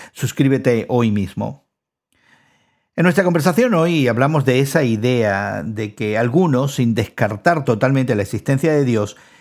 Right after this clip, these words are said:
continúan viendo el valor de la comunidad, de ir a la iglesia. Así como lo oyes, no son completamente ateos. Creen que pudiera existir Dios.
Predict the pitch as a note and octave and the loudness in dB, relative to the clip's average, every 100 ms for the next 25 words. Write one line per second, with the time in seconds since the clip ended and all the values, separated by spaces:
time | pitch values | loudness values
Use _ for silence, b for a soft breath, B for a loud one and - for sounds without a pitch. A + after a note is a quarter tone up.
0 | b D#3 D#3+ F#3 A#3+ G#3 F#3+ G3 E3 A2+ | b 0 2 2 2 2 2 2 2 2
1 | B2 D#3+ E3 - - C3 B2 A#2 A2+ G#2+ | 2 0 -2 -6 -2 0 2 2 2 0
2 | G#2 - C3 A#2+ A2+ A2+ B2+ G2+ G#2+ C#3 | 0 2 2 4 2 2 0 0 0 2
3 | G3+ A#2+ G2+ F#2+ F#2 G2 F#2+ - - - | 2 2 0 -2 -4 -6 -8 -10 -12 -16
4 | _ _ - G#2 F#3 G#3+ - A#2 A#2 C#3+ | _ _ -12 -4 -4 -4 -2 0 2 2
5 | D3+ A2+ - _ B B D#3+ F#3 A3 E3+ | 0 -2 -6 _ B B 2 2 0 0
6 | D#3 A2+ G#2 D#3+ F3+ C3+ A#2 A2 A#2+ B2 | 0 0 0 0 0 0 0 0 0 0
7 | A3 G3 G#2 - _ _ _ _ - C3+ | 0 -2 -6 -12 _ _ _ _ 2 2
8 | D3 E3+ C#3 A2+ G2+ - - A#2 D#3 B3 | 2 -2 0 0 -2 -6 -6 -2 0 0
9 | G3 A#2 - A#2+ - A#2 G#2 G#2+ F#2 - | 0 -2 -2 -6 -2 -4 -2 -4 -6 -10